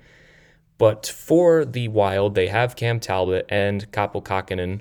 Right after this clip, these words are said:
right now, who are working out very well for them, as we've talked about. The Wild are on a blistering streak right now. And Alex Stalock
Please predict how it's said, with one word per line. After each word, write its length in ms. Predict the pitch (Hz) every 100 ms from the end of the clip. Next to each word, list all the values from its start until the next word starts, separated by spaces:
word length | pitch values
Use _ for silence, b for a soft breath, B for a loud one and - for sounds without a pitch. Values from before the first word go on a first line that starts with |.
| -
right 220 | 95 87
now, 240 | 87 85 104
who 320 | 92 85 85
are 180 | - 90
working 380 | 90 107 107 98
out 160 | 85
very 240 | 110 113 104
well 180 | 107
for 140 | 110 98
them, 160 | 92
as 160 | 92 90
we've 120 | 92
talked 280 | - 92 -
about. 240 | 90 90
The 80 | 95
Wild 380 | 92 98 98 92
are 120 | 87
on 320 | 90 92 92 -
a 200 | 90 - - _
blistering 580 | 90 98 110 - 95 82
streak 360 | - 85 80 -
right 220 | - -
now. 320 | 71 80 107 b b b b b b _
And 440 | 95 92 90 90 87 - - - _
Alex 340 | 80 95 101 -
Stalock 440 | 104 104 107